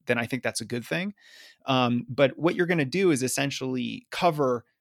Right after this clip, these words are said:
more distance over the same number of long runs. So if you can start the training cycle maybe around thirteen or fourteen miles as a long run, and then,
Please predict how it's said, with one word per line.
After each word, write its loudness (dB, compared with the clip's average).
more 6
distance 0
over 2
the 0
same 0
number -2
of -8
long -4
runs. -6
So -4
if -4
you -4
can -6
start 2
the -4
training -2
cycle -2
maybe 2
around 0
thirteen -2
or -4
fourteen -2
miles -2
as -4
a -6
long 0
run, -8
and 0
then, 2